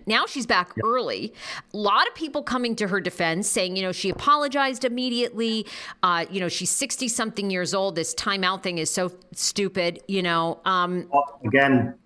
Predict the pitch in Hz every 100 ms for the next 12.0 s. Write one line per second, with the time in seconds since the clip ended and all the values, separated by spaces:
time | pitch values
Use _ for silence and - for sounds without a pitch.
0 | - 123 127 131 120 113 127 131 131 139
1 | 123 123 117 113 107 107 110 - 113 -
2 | 107 95 - 110 120 92 107 123 - -
3 | - - - - _ - 120 107 - -
4 | 320 330 330 226 233 254 208 220 202 202
5 | 190 170 214 196 - - 180 127 131 139
6 | 143 - 139 135 - 127 147 143 139 143
7 | 143 165 135 156 214 170 - _ _ _
8 | _ - 110 117 123 165 160 151 - -
9 | 123 143 131 135 - - 101 92 110 131
10 | - _ _ _ _ _ _ 135 113 113
11 | 120 165 - - - - - 131 131